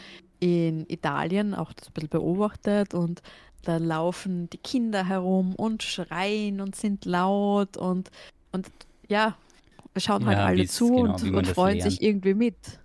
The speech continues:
Speaker 1: ja. Und in, in Österreich, und das stimmt schon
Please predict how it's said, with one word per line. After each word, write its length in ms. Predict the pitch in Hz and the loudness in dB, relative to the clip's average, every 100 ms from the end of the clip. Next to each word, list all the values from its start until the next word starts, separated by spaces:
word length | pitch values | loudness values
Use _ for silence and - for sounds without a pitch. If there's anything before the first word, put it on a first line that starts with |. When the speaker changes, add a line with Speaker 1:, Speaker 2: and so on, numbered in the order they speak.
| - | -8
Speaker 1:
ja. 240 | 185 202 208 _ - - - - - _ _ _ | -4 -4 -6 _ -20 -20 -20 -20 -20 _ _ _
Und 440 | 190 185 185 180 175 - | -4 -2 -2 -4 -8 -10
in, 500 | 190 180 175 170 170 | -4 -2 -4 -6 -8
in 380 | - 170 165 165 - | -8 -8 -8 -12 -12
Österreich, 640 | 160 170 190 - 208 240 247 | -4 -2 -4 -8 -6 -4 -6
und 100 | 175 | -8
das 80 | 170 | -12
stimmt 260 | - 208 | -8 -10
schon 160 | - - | -8 -10